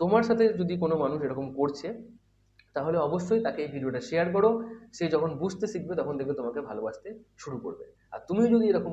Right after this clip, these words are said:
করে থাকো কারোর সাথে তাহলে হাত জোর করে বলবো সম্পর্ক ভালো রাখার জন্য একটু বোঝো যে খারাপ ভালো নিয়েই সবাই তৈরি হয়। তাকে ভালোবাসো, পাশে থাকো,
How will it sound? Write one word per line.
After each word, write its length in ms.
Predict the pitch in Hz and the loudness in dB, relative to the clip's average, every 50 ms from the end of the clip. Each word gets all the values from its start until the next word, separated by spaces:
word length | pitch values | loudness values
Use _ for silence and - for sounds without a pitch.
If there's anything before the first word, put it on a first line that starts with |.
| - 139 | 0 2
করে 120 | 143 151 151 | 2 2 2
থাকো 120 | 147 143 135 135 | 0 -2 0 0
কারোর 160 | 123 123 - | 0 0 -2
সাথে 140 | 120 - 151 - - - - _ - | -2 -4 -4 -6 -6 -10 -20 _ -6
তাহলে 160 | 127 127 123 - | -4 -4 0 2
হাত 120 | 127 131 - - | 2 2 2 2
জোর 120 | 180 180 175 180 | 0 0 0 0
করে 100 | 175 170 160 | 0 0 -2
বলবো 200 | 165 160 160 180 196 180 - - - _ - | -2 -2 -4 -6 -8 -8 -12 -18 -20 _ -8
সম্পর্ক 420 | - 120 123 120 123 143 139 135 143 160 160 160 - - - _ _ - | -8 -6 -6 -4 -2 -2 -2 0 0 0 0 0 -2 -6 -16 _ _ -4
ভালো 160 | - 151 165 185 180 | 0 2 2 4 4
রাখার 220 | 165 147 139 123 113 113 | 2 2 0 -2 -2 -4
জন্য 140 | 107 98 - - - - _ - - | -6 -6 -8 -12 -14 -14 _ -8 -8
একটু 180 | - - 202 180 143 | -6 -6 -8 -4 -2
বোঝো 220 | 147 143 131 147 160 160 - - - _ _ _ _ | -2 -2 -2 -4 -6 -6 -8 -12 -20 _ _ _ _
যে 60 | 135 131 - | -12 -8 -4
খারাপ 180 | 120 120 131 131 127 | -2 -2 0 -2 -2
ভালো 140 | 127 127 131 127 123 | -4 -4 -4 -4 -4
নিয়েই 220 | 120 127 139 165 - - - _ _ _ _ _ _ _ - | -4 -6 -6 -6 -8 -12 -16 _ _ _ _ _ _ _ -6
সবাই 180 | 120 107 104 107 - | -4 -4 -4 -4 -4
তৈরি 180 | 113 117 135 147 | -4 -2 -2 0
হয়। 140 | 156 165 190 - - - - _ _ _ _ - | 0 -2 -2 -4 -8 -16 -20 _ _ _ _ -6
তাকে 200 | 110 113 120 120 117 - - - _ _ _ _ - | -6 -4 -4 -6 -8 -8 -12 -18 _ _ _ _ -6
ভালোবাসো, 480 | - 135 151 175 180 185 185 185 202 214 220 - - - - _ _ 123 | 0 2 4 6 6 6 6 6 2 0 -2 -6 -12 -16 -20 _ _ 0
পাশে 200 | 127 - 180 180 180 | 2 2 0 0 0
থাকো, 180 | 175 170 180 | 0 0 -2